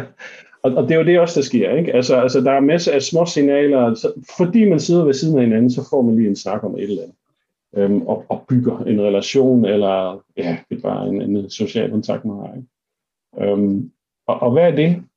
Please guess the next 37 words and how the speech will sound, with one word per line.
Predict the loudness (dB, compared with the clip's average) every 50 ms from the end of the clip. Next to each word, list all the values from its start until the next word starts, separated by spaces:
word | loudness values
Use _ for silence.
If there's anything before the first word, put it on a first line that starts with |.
| _ _ _ _ _ -6 -4 -2 0
Jamen, | 2 2 4 4 4 4 2
det | 2 2 4 4
er | 4 4 4
jo | 4 4 4 4 4 2 2 0
et | 0 0
eller | 2 4 2
andet | 2 0 0
sted | 2 4 4 6 6 4 4 2 2
at | 0 0
bekræfte | 0 -2 -2 0 -2 -2 -2 -2 -2 -2 0
hinanden | 2 4 4 4 4 4 4 4 4 4
i, | 4
vi | 4 2
er | 0 0 -2
sammen | -2 -2 0 2 2 2
om | 2 2 2
det | 2 2 2
her, | 2 2 2 0
eller | 0 0 -2 0 0 -2 0
udveksle | 2 2 2 2 0 0 -2 -2 -4 -2 0
informationer, | 0 0 0 -2 -4 -4 -4 -4 -2 -2 -2 0 0 0 2 2 0 -2
eller, | -6 -8 -10 -10 -10 -10 -12 -14 _ _ _ -20 _ _ _ _ _ -20 _ _ _ _ _ _ _ _ _ _ _ _ _ _ _ _ _ _ _ _ _ _ _ _ -4 0
ja, | 2 4 4
jeg | 4 2 2 0
kalder | 2 2 4
det | 4 4 4
måske | 4 2 2 2 2 2 2
organisatorisk | 2 2 2 0 0 0 -2 -4 -2 0 0 2 2 2 2 2
nærvær, | 4 4 4 4 4 2 2 2 2
ikke? | 0 -2 -4 -12 -10 -4
Øh, | 0 2 2 4 4
men | 4 4
der | 2 2
er | -2
selvfølgelig | -2 -4 0 2 2 4 4 4
også | 2 0 0 0
relationel, | 0 0 0 0 0 2 2 2 2 0 -4